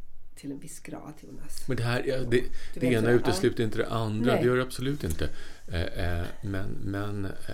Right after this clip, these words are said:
Speaker 1: Men otrohet av vänner. Hmm. Det, det är ju...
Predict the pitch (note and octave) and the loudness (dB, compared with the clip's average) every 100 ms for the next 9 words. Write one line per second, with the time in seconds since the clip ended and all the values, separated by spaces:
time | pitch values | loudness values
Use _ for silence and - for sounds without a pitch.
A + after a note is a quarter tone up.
0 | - G#3+ - C4+ C4+ C4+ - A#3 G#3+ A#3+ | -4 -4 0 2 2 0 -6 -6 -6 -4
1 | B3 A#3 G3+ F3+ E3+ G#3+ F#3+ F#3 G3 A#3+ | -4 -4 -8 -10 -10 -10 -10 -8 -10 -8
2 | A#3+ D#3+ D#3+ G3 G3+ - - - - - | -10 -10 -12 -12 -14 -18 -20 -20 -20 -18
3 | - - - - - - - - - - | -20 -20 -20 -18 -20 -20 -20 -20 -20 -20
4 | - - - - - - - - B3 G3 | -20 -20 -20 -20 -20 -20 -20 -16 -10 -8
5 | D3+ - D#3 - - - - - - - | -8 -10 -18 -20 -20 -20 -20 -20 -20 -20
6 | - - - - - - - - - - | -20 -20 -20 -20 -20 -20 -20 -20 -20 -20
7 | - - - - - - - - - - | -20 -20 -20 -20 -20 -20 -20 -20 -20 -20
8 | - - - - - - - G3 G3 G#3+ | -20 -20 -20 -20 -20 -16 -6 -4 -4 -2
9 | B3+ B3+ | 0 2